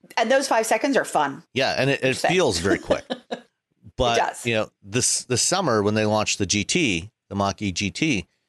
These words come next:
Speaker 2: that one will have a larger front motor. Um, you know, it'll be, I think, somewhere in the neighborhood of about four hundred and fifty horsepower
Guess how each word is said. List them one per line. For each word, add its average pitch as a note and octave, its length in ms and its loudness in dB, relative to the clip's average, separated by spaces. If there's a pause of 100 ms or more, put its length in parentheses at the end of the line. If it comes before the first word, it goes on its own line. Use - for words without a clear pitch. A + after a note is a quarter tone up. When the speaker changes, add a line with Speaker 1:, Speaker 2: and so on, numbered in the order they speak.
(420)
Speaker 2:
that B2 260 0
one C#3 220 2
will A2 60 2
have A2 180 0
a - 20 2
larger G#2+ 400 2
front C3 280 -4
motor. E2 380 -4 (560)
Um, G2 580 0 (100)
you G#2 100 -4
know, F#2 220 -2
it'll A#2 220 0
be, A2 440 0
I - 160 -8
think, F#2 220 -4
somewhere A2+ 380 0
in G#2 60 -2
the G2+ 60 -2
neighborhood G2 380 0
of F2+ 60 -2
about F2 200 -2
four A2 220 -2
hundred G2 180 -2
and F2 100 -8
fifty G#2 280 -4
horsepower E2 720 -2